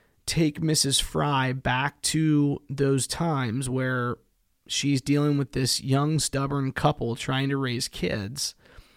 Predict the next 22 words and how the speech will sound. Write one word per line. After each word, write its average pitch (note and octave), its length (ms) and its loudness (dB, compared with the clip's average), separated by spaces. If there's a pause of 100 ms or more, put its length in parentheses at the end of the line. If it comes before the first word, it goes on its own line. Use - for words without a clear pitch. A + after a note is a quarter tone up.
(220)
and C3+ 460 2
she's C#3 260 0
interjecting E3+ 680 4
herself C#3 680 0
into D#3 300 4
their C#3 160 0
lives, C3 680 0
and C3+ 320 2
she's C#3+ 380 0 (360)
going F3 420 6
out D3 180 0
of E3 100 0
her D3+ 120 4
way C#3+ 300 4
to C#3+ 220 -2
serve D3+ 600 2
them B2+ 300 0
and B2 220 2
shepherd D3 600 0
them, A#2+ 260 0
right? B2+ 320 -4
And, C3 260 -2